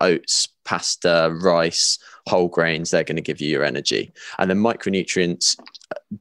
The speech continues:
generally will come from fruits and vegetables, which a healthy diet,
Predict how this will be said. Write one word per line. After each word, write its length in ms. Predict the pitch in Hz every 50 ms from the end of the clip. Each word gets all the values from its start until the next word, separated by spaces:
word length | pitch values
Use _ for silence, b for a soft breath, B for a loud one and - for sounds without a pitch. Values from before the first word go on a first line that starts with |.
| _ _ -
generally 760 | - - 104 101 101 104 104 107 107 104 107 113 120 139 - -
will 200 | - 92 87 87
come 340 | - - 98 92 90 87 85
from 580 | - - - 90 87 87 85 85 82 85 87 - - _ _ _ _ _ -
fruits 300 | - - 101 - - -
and 100 | 90 85
vegetables, 720 | - 73 82 - - - 82 - 78 82 80 - - - - _ _ _ _ _ _ _ _ _ _ - -
which 420 | - - - - - - - - - - - -
a 80 | - 98
healthy 420 | - - 120 110 98 - - 98
diet, 400 | 90 90 82 78 80 85 82 -